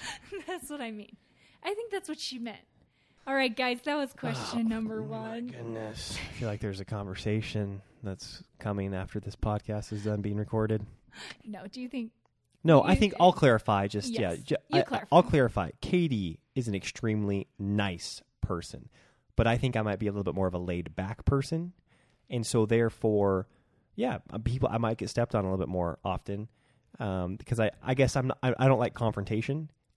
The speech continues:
Speaker 2: and you're very comfortable with confrontation.
Speaker 1: Yeah, I don't like it, but if I feel it's necessary, I'll do it.
Speaker 2: Yeah. Yeah, that's good. And I'm, I think I'm growing in that area 'cause I, as,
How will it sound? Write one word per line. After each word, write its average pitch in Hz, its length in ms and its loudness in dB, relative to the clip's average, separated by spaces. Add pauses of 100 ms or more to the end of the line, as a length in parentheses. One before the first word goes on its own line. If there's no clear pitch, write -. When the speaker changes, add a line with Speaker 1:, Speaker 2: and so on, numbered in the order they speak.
(140)
Speaker 2:
and 110 100 -2
you're 107 120 2
very 95 180 2
comfortable 92 400 -6
with 76 100 -8
confrontation. - 680 -10 (720)
Speaker 1:
Yeah, 233 140 -10
I 226 100 -10
don't 240 240 -6
like 208 280 -6
it, 208 200 -10
but 202 180 -10
if 202 140 -12
I 202 100 -10
feel 185 220 -12
it's 185 140 -18
necessary, 185 680 -14
I'll 160 100 -20
do - 120 -20
it. - 240 -20
Speaker 2:
Yeah. 87 160 -6 (480)
Yeah, - 140 -8
that's - 160 -14
good. - 160 -8
And 151 100 2
I'm, 208 220 2
I 175 80 4
think 214 160 2
I'm 147 120 0
growing 127 280 4
in 117 80 2
that 117 180 2
area 113 220 2
'cause - 160 -4
I, - 100 0
as, 117 380 0